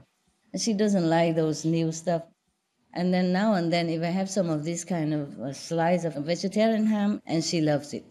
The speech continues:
She eat the whole package. Okay, fine. And I don't have any more. I don't have any more. Okay?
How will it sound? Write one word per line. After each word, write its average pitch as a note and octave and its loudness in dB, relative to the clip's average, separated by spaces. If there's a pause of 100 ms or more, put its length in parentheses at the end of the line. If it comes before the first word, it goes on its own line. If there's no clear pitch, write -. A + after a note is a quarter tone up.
She - -4
eat G3 0
the D#3 0
whole D#3+ -2
package. E3+ -6
Okay, C3+ -4
fine. C#3 -4
And F3 0
I - 4
don't F#3 2
have G#3 2
any F3 0
more. D3+ -2
I D3 -4
don't F3 -2
have F3 0
any C#3+ -2
more. B2+ -6 (600)
Okay? D#3 -4